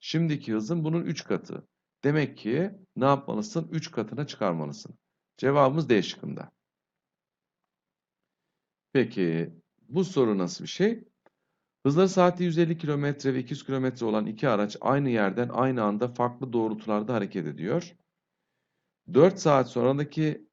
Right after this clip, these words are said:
en kısa mesafe yüz kilometre oluyor. Bu iki aracın hareket ettikleri doğrultular arasındaki açı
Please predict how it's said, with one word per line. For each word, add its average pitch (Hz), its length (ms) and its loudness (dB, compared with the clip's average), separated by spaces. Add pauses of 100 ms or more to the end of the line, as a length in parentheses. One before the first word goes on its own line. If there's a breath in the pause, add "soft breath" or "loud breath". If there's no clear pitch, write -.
en 185 280 2
kısa 123 360 -2
mesafe 127 540 -2
yüz 160 680 -4 (420)
kilometre 127 760 -2 (400)
oluyor. 73 540 -6 (1080)
Bu 131 120 4
iki 196 180 4
aracın 151 240 4
hareket 147 340 0
ettikleri 139 520 -2
doğrultular 127 640 2
arasındaki 110 680 -4
açı 170 340 -4